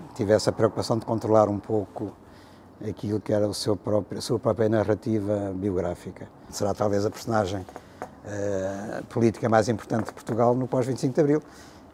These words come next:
e isso deve-se justamente a esse jogo de, de alianças que ele foi fazendo, eh, que lhe permitisse estar sempre, digamos assim, na crista da onda no que respeitava à evolução da política. Mário Soares,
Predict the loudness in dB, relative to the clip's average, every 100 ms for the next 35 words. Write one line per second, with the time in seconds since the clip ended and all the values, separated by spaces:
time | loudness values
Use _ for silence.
0 | -10 -2 0 2 4 4 4 -2 0 2
1 | 4 2 2 4 4 4 2 6 6 6
2 | 4 4 6 8 8 6 2 -2 0 -4
3 | -2 -2 -2 0 0 0 -2 -4 -12 -20
4 | -20 -16 -12 -10 -8 -10 -10 -12 -12 -12
5 | -12 -12 -14 -6 -4 -2 0 0 0 -2
6 | -2 -10 -14 -14 -12 -2 0 2 2 0
7 | 0 -2 -2 -2 -2 -2 0 0 0 0
8 | 2 6 6 6 2 -6 -16 -20 -14 -8
9 | -8 0 0 6 6 6 2 0 -2 -10
10 | -12 -14 -12 -8 4 4 4 0 -2 0
11 | -2 -4 -6 -8 -12 -4 2 2 4 4
12 | 4 -4